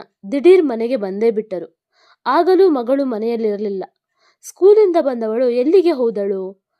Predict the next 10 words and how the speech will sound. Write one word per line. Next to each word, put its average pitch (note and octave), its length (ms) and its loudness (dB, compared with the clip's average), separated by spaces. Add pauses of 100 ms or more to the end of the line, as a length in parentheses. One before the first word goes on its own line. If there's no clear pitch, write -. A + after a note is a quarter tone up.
ಹಾಗೆ D#4 360 0
ಹೋಗುವ D#4 480 0
ಮುನ್ನ C4+ 300 -6
ಒಂದು A#3 260 -8
ಪತ್ರ A#3 340 -8
ಬರೆದಿಟ್ಟು C#4 480 -2
ಹೋಗಬಾರದಿತ್ತೆ? A#3 1000 -4 (580)
ಅಥವಾ C#4 480 -2
ಅವರ C#4 200 0 (120)
ಅಮ್ಮನಿಗೇನಾದರೂ A#3+ 1200 -6